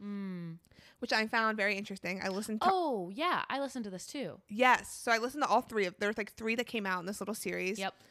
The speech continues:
Speaker 2: And she basically articulates the idea that everyone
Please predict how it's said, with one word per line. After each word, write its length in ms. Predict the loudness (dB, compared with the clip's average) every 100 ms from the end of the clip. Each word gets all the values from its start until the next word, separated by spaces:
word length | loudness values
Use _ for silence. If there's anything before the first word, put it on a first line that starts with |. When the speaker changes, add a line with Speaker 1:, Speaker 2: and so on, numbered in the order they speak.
| -20 -20 -20 _
Speaker 2:
And 580 | 0 4 4 4 0 -2 -6
she 240 | -8 -4
basically 340 | -2 -2 0 2 2 2
articulates 400 | 0 0 -4 -4
the 100 | -2
idea 480 | -2 -2 -2 -2 -2 -2
that 140 | -2
everyone 600 | -2 -2 -2 -2 -2 -2